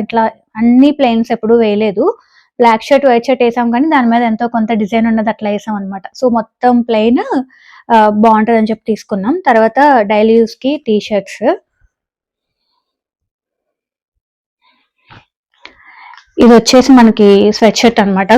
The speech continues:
కొంచెం పెద్దది తీసుకున్నాం. కలర్ నచ్చిందన్నారు, నియాన్ గ్రీన్ అంటారు కదా,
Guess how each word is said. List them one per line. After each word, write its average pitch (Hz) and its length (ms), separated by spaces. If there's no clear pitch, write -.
కొంచెం 220 280
పెద్దది 214 320
తీసుకున్నాం. 208 440
కలర్ 226 280
నచ్చిందన్నారు, 208 680
నియాన్ 240 320
గ్రీన్ 226 240
అంటారు 180 260
కదా, 208 140